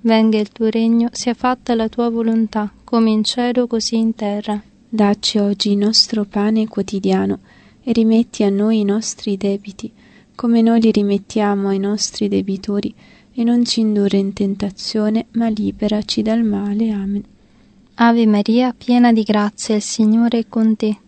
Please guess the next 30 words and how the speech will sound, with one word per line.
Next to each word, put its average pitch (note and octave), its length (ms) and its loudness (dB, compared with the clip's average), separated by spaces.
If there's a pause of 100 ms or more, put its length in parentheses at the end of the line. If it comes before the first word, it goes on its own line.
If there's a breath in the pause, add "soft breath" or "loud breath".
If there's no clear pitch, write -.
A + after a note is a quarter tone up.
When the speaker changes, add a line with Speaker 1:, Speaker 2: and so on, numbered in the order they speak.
(120)
Speaker 1:
Tu A#3+ 140 -2
sei A#3 300 2
benedetta G#3+ 680 0
fra G#3+ 240 -4
le G#3+ 140 0
donne, G#3 460 -2 (120)
e A3+ 120 2
benedetto G#3+ 600 2
il G#3 80 0
frutto - 540 -2
del A3 220 0
tuo B3 160 -2
seno, A3+ 500 2
Gesù. G#3+ 440 -2 (140)
Speaker 2:
Santa A3 540 -2
Maria, G#3+ 560 0
Madre A3+ 440 0
di G#3 200 -6
Dio, G#3+ 420 -2
prega A3+ 420 0
per G#3+ 220 -6
noi A3+ 260 0
peccatori, G#3+ 680 -2 (540 loud breath)
adesso A3 560 0
e - 20 2
nell'ora G#3+ 560 2
della G#3 260 2
nostra G#3+ 540 -2
morte. G#3+ 540 -2
Amen. G#3+ 360 -4